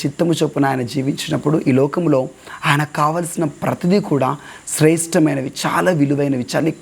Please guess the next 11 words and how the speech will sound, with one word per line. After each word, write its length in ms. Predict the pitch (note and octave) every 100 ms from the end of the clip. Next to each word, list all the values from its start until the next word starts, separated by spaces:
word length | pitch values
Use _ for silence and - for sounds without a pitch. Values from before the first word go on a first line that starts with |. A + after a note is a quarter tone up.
| -
ఖరీదైనవి 720 | C#3+ F#3 F#3+ F3 D3+ C3+ A#2+ - - -
ఆయన 180 | C#3 C#3
దగ్గరికి 380 | C#3 D3 D3+
తీసుకురాబడ్డాయి. 920 | C#3+ D#3 D3 - D3 B2+ B2+ A2+ D#4+ - - - -
ఆయన 160 | D#3+
పుట్టినప్పుడే 840 | E3 D#3+ D#3 - A#3+ G3 G3+ F#3+ G3 -
ఆయన 160 | C#3
కొరకు 340 | C3+ D3 C#3 C3+
ఖరీదైనటువంటి, 1000 | C3+ B2+ D3+ E3+ E3 D3+ D3 C#3 D3 C3 B2 - - - B2
ఆ, 260 | B2 B2 - A#2
బంగారము, 680 | C3 C3+ C#3 C#3+ C#3 C#3 B2+